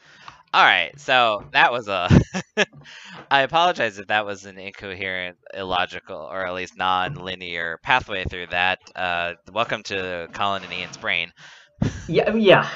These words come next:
Speaker 1: <laughs>
Speaker 2: Every,
Speaker 1: Um,
Speaker 2: every pathway has about three different ways going off of it, and a lot of those have, like,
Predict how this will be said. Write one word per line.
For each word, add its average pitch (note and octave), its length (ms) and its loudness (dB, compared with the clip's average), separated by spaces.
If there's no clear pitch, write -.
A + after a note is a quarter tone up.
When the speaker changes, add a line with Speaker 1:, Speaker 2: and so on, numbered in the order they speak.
Speaker 1:
<laughs> - 220 -8
Speaker 2:
Every, A3+ 260 12
Speaker 1:
Um, G#3 80 8
Speaker 2:
every A3+ 260 10
pathway G#3+ 580 10
has F3+ 240 6
about F3 280 6
three F#3 280 4
different F3 440 8
ways D#3+ 240 10
going D#3+ 260 12
off E3 260 10
of F#3+ 60 -6
it, G3+ 140 4
and D#3+ 100 8
a D#3+ 60 12
lot E3+ 220 12
of E3+ 100 8
those F#3 200 12
have, E3 280 10
like, D3+ 200 8